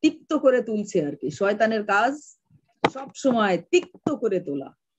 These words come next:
মন্দ বিষয় বারবার, বারবার, বারবার। অনেক সময় ঘরের মধ্যে স্ত্রীরা বারবার, বারবার স্বামীকে disturb করে, স্বামীরা বারবার একই পাপের কথা স্ত্রীদের বলে,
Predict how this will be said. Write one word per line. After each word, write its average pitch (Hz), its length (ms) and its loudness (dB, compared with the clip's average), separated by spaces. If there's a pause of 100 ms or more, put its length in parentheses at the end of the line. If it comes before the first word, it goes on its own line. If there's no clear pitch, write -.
(140)
মন্দ 269 340 2
বিষয় 254 360 0
বারবার, 196 720 0
বারবার, 180 600 -2
বারবার। 180 600 -2 (960)
অনেক 202 220 -6
সময় 214 240 -4
ঘরের 214 300 -2
মধ্যে 214 320 -4
স্ত্রীরা 214 420 -4
বারবার, 190 600 -4
বারবার 196 500 0
স্বামীকে 196 440 -4
disturb 190 560 -2
করে, 185 340 0 (560)
স্বামীরা 214 440 2
বারবার 202 440 0
একই 185 280 -2
পাপের 202 420 -4
কথা 196 340 -6
স্ত্রীদের 196 440 0
বলে, 180 420 2